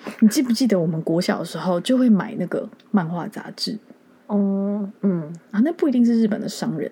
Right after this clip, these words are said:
Speaker 1: 但就是日本的漫画不是会有杂志吗？什么天，
Speaker 2: 月刊啊。
Speaker 1: 天使、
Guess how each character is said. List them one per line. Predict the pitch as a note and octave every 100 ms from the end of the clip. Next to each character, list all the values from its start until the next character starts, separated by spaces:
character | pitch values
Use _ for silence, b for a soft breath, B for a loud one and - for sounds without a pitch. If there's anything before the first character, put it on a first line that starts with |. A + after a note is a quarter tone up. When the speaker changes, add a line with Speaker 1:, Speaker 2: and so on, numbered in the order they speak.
| G#3
Speaker 1:
但 | D4
就 | D4
是 | C#4
日 | C#4
本 | A3+ -
的 | -
漫 | F#3
画 | F#3 F3
不 | F3
是 | G3+
会 | A#3
有 |
杂 | F3 - D3 -
志 | - G3+
吗？ | - - A3 b b b
什 | - A3+
么 | - G#3
天， | A3
Speaker 2:
月 | F#3
刊 | A#3+ A3 A3
啊。 | E3
Speaker 1:
天 | F#3 B3+ A#3+ B3
使、 | - - -